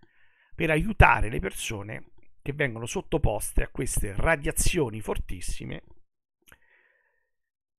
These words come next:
e per ovviamente fare delle analisi in tempo reale a casa di, eh, queste persone che subiscono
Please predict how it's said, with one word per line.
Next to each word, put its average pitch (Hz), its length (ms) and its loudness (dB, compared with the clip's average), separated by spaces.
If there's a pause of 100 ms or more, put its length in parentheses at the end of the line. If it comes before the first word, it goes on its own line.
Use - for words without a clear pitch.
(120)
e 180 180 4
per 170 380 4
ovviamente 170 560 6
fare 143 260 6
delle 131 160 0
analisi 143 480 0
in 110 100 -6
tempo - 340 10
reale 113 260 2
a - 100 -8
casa 123 400 2
di, 127 420 -6
eh, 95 400 -10
queste 143 380 0
persone 113 560 -4
che 123 140 -4
subiscono 123 1120 2